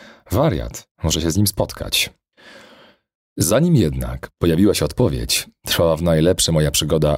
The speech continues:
z Polskim Radiem. Czułem się tam jak w domu, znałem wszystkich, pojawiły się nowe przyjaźnie. Wtedy też przekonałem się,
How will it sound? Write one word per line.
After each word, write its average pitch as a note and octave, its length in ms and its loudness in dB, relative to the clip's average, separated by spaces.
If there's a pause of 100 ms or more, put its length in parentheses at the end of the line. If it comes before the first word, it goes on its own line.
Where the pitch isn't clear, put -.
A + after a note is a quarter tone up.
z - 120 -4
Polskim G2 400 0
Radiem. A#1+ 460 -2 (680)
Czułem B2 240 0
się G2 120 0
tam F2+ 120 2
jak D2+ 160 0
w D#2 100 -4
domu, C#2+ 380 -4 (220)
znałem F#2 360 2
wszystkich, - 840 -6 (160)
pojawiły D#2 400 2
się D#2 120 0
nowe C#2+ 220 0
przyjaźnie. B1+ 760 -4 (260)
Wtedy E3+ 240 -4
też - 200 -2
przekonałem F#2+ 640 0
się, B1+ 260 -2